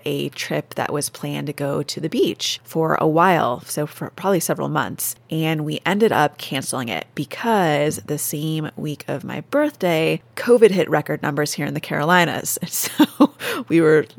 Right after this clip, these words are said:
we were not gonna go to the beach after that. So we canceled our trip and we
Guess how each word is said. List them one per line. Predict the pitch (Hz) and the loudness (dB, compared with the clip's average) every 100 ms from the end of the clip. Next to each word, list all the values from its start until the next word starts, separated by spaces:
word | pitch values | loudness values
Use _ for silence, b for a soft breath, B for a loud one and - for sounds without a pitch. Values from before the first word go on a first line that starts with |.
| - | -12
we | 139 | -6
were | 139 | -4
not | 143 160 - | 4 2 4
gonna | 170 | 0
go | 170 | 4
to | 165 | 4
the | 165 | 4
beach | 156 147 | 0 -2
after | 143 - | -2 -2
that. | 127 131 - | -2 -2 -2
So | - 151 | 2 2
we | 143 | 2
canceled | - 226 247 240 | -2 -2 0 0
our | |
trip | 220 151 143 - | 2 2 0 -2
and | - 170 156 | -8 -4 -2
we | 151 | -2